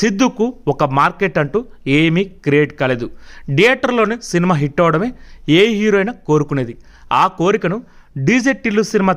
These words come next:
తీరుస్తుందని సిద్ధు ఆశించాడు. కానీ ఆ సినిమా థియేటర్లో just హిట్ కావడం కాదు, బ్లాక్ బస్టర్ అయి కూర్చుంది. ఆ సినిమా అంత పెద్ద సక్సెస్ అవుతుందని, ఆ సినిమా పాటలు, డైలాగులు అంతగా వైరల్ అవుతాయని సిద్ధు సైతం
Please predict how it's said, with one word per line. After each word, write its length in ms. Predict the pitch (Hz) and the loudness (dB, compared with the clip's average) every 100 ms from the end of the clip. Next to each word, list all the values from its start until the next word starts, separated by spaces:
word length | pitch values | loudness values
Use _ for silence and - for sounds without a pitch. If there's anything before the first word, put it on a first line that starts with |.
| - | -2
తీరుస్తుందని 580 | 147 170 180 - 156 226 - - - | 0 2 0 -2 -2 -2 -8 -16 -2
సిద్ధు 280 | 190 170 190 226 - 135 | 0 2 0 0 -2 -2
ఆశించాడు. 460 | - 160 147 113 - - - - | 0 0 0 -2 -6 -20 -12 0
కానీ 220 | 190 220 233 - 147 | 0 0 -4 -2 -2
ఆ 20 | 180 | -2
సినిమా 240 | 196 156 233 - - - 139 | -2 -2 -4 -8 -20 -8 0
థియేటర్లో 420 | 214 277 254 247 247 - 127 | 2 2 -2 -4 -6 -8 -2
just 240 | 180 - - - | -2 -4 -14 -6
హిట్ 200 | 147 143 - | -6 -4 0
కావడం 220 | 180 160 139 | 0 0 -2
కాదు, 160 | 117 - - - - 131 143 | -4 -6 -20 -20 -14 -2 2
బ్లాక్ 260 | 165 185 131 180 | 2 0 -2 -4
బస్టర్ 280 | 175 165 160 | -2 -2 -2
అయి 100 | 151 | -2
కూర్చుంది. 340 | 131 139 113 - - - - 175 | -4 -4 -6 -12 -20 -12 -2 0
ఆ 20 | 240 | 0
సినిమా 280 | 262 208 190 233 - 147 | -2 -4 -4 -6 -6 -6
అంత 200 | 165 170 - | -4 -6 -4
పెద్ద 200 | 151 135 151 | -4 -4 -4
సక్సెస్ 320 | 139 - 160 170 | -6 -6 -4 -2
అవుతుందని, 360 | 160 156 151 247 - - - 131 | 0 0 0 -2 -10 -20 -2 2
ఆ 20 | 208 247 | 2 0
సినిమా 240 | 233 233 226 | -2 -2 0
పాటలు, 380 | 165 175 170 180 190 139 135 | -2 0 -2 -4 -6 -6 0
డైలాగులు 440 | 156 170 160 196 254 - - 139 | 2 0 0 -4 -6 -18 -8 -4
అంతగా 380 | 214 214 226 220 202 127 | -4 -4 -2 -2 -2 -2
వైరల్ 320 | 131 151 190 170 | -2 0 2 2
అవుతాయని 360 | 160 170 165 214 | 0 0 -2 -4
సిద్ధు 260 | 160 147 170 | -6 -2 -2
సైతం 260 | 180 160 | 0 -2